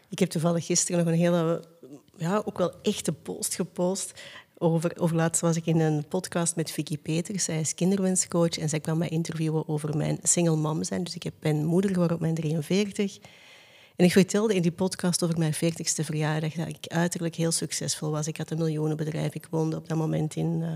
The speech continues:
in Andalusië toen nog. Ik ben later naar Ibiza verhuisd.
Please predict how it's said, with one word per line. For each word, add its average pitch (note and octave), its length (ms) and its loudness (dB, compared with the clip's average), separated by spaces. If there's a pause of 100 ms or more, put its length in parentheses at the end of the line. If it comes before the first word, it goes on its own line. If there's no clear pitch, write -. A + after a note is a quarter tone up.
(520)
in E3+ 100 2
Andalusië D#3+ 560 2
toen G3 160 -2
nog. G3 100 0
Ik F3+ 60 -8
ben E3 100 -4
later D#3+ 260 0
naar D#3 140 0
Ibiza F3+ 400 0
verhuisd. F#3 480 2